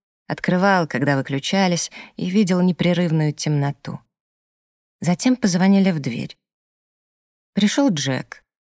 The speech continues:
у Неда ещё не вызывавший подозрений, лишь застарелое недоверие и неприязнь. Температура ниже нуля, но на Джеке только фуфайка с капюшоном, молния застёгнута до половины,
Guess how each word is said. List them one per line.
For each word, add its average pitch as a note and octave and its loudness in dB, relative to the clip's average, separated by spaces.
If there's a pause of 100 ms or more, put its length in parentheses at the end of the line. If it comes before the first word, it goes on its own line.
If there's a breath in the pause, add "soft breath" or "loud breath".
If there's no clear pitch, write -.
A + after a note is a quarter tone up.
(160)
у - 0
Неда A3+ 4
ещё G#3 2
не G3+ 6
вызывавший F3+ 0
подозрений, G3 2 (300 loud breath)
лишь A#3 2
застарелое E3+ 0
недоверие D#3+ 2
и F3 -4
неприязнь. C#3 -4 (840)
Температура F3+ 0
ниже C#3 0
нуля, C#3+ 0 (340 loud breath)
но F#3+ 0
на F#3+ 4
Джеке D3+ -2
только D#3 -4
фуфайка F#3+ -2
с - -4
капюшоном, C3+ -4 (340 soft breath)
молния D#3 2
застёгнута C#3+ -2
до C3+ -4
половины, D3 -2